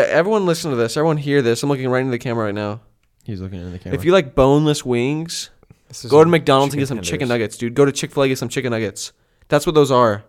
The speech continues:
Speaker 1: That's
Speaker 2: Mm-hmm.
Speaker 1: not even wings.
Speaker 2: Yeah.
Speaker 1: You just want chicken.
Speaker 2: Amen.
Speaker 3: You just want chicken with some sauce on
Speaker 1: You're
Speaker 3: it.
Speaker 1: the type of person to, like, go to a nice restaurant and get chicken strips and French fries.
Speaker 3: Yeah, you idiot.
Speaker 1: So,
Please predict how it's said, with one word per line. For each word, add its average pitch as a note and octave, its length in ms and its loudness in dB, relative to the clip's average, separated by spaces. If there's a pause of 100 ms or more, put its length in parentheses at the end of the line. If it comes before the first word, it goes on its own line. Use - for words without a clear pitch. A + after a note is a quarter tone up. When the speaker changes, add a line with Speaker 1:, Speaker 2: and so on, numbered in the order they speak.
(160)
Speaker 1:
That's A2 260 -4
Speaker 2:
Mm-hmm. E3 60 2
Speaker 1:
not F3+ 100 6
even D#3+ 200 0
wings. B2+ 460 -2
Speaker 2:
Yeah. F#2+ 220 -4 (200)
Speaker 1:
You D#3 140 -4
just D#3 160 -4
want C#3+ 180 -2
chicken. A2 460 -4 (160)
Speaker 2:
Amen. G2 320 -12 (180)
Speaker 3:
You A#2+ 60 -14
just - 80 -10
want B2+ 120 -4
chicken C3 240 -6
with A2+ 80 -4
some A2 120 -10
sauce G#2+ 360 -2
on G2 120 -6
Speaker 1:
You're E3 80 4
Speaker 3:
it. - 20 6
Speaker 1:
the F#3+ 60 0
type G#3 220 0
of F3 40 -10
person G3 400 2
to, C3+ 300 6
like, B2 260 2
go C#3 160 2
to C3 80 4
a B2 60 2
nice A#2+ 320 -2
restaurant A#2 360 -2
and B2 220 -6
get B2 220 -2
chicken B2 260 -8
strips B2 340 -6
and A2+ 120 -8
French A2 240 -6
fries. G2+ 360 -8 (840)
Speaker 3:
Yeah, G2+ 220 -4
you F#2 240 -8
idiot. F#2+ 500 -10 (1400)
Speaker 1:
So, G#2 520 -6